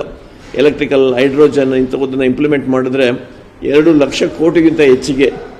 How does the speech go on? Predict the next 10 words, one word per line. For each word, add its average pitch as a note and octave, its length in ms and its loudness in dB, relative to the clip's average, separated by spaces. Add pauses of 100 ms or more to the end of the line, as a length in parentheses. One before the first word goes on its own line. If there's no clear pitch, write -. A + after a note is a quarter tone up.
(240)
ಏನು C#3 280 2
import C3+ 360 0
of B2 460 -2 (300)
this B2+ 100 -4 (140)
crude D3 180 2
oil C3+ 320 4 (500)
ನಮ್ಮ C3+ 180 -2
ದೇಶಕ್ಕೆ C3 400 0
ಸೇವಿಂಗ್ B2+ 360 0
ಆಗುತ್ತೆ. A2+ 340 -2